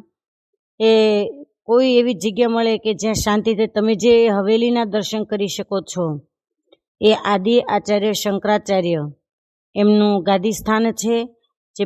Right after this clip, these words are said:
પાંચ વર્ષ સુધી અહીંયા કાયમના માટે નિવાસ કરીને રહ્યા હતા. તો હિરણ્યકશિપના વધ પછી શાંત થવા માટે નૃસિંહ ભગવાન અહીંયા પધાર્યા હતા અને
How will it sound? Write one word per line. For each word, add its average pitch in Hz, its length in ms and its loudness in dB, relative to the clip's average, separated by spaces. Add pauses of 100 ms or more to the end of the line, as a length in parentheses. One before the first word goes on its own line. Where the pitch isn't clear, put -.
(100)
પાંચ 233 480 2
વર્ષ 208 440 -4
સુધી 208 260 0
અહીંયા 208 300 -2
કાયમના 220 520 2
માટે 202 220 -2
નિવાસ 196 340 0
કરીને 196 380 0
રહ્યા 175 320 0
હતા. 160 240 -8 (2000)
તો 247 60 8 (140)
હિરણ્યકશિપના 233 840 0
વધ 220 220 0
પછી 220 300 -4
શાંત 208 300 0
થવા 214 240 0
માટે 214 340 0 (220)
નૃસિંહ 196 400 -4
ભગવાન 202 320 0
અહીંયા 202 380 0
પધાર્યા 196 440 2
હતા 196 320 -4 (680)
અને 208 200 2